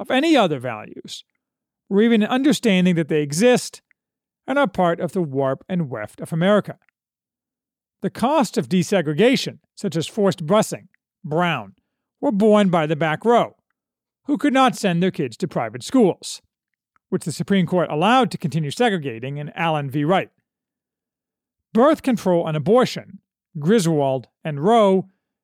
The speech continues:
benefited career-oriented women and men interested in casual sex, both, before the left destroyed the culture of the lower classes, front row focuses.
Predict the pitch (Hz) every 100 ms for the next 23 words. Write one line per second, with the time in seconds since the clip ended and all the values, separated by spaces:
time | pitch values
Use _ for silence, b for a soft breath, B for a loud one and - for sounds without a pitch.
0 | _ _ - 277 285 - 196 185 160 -
1 | 190 196 233 240 190 185 185 156 151 214
2 | 214 208 185 165 170 180 175 160 - 175
3 | 180 - 170 131 151 147 - 233 - -
4 | - _ _ _ _ 262 269 147 156 -
5 | _ _ 220 165 233 196 190 180 - -
6 | 196 185 147 - 196 - 165 180 143 131
7 | - 240 247 - 220 - - _ _ _
8 | _ - 294 240 185 127 - 139 110 -
9 | - - -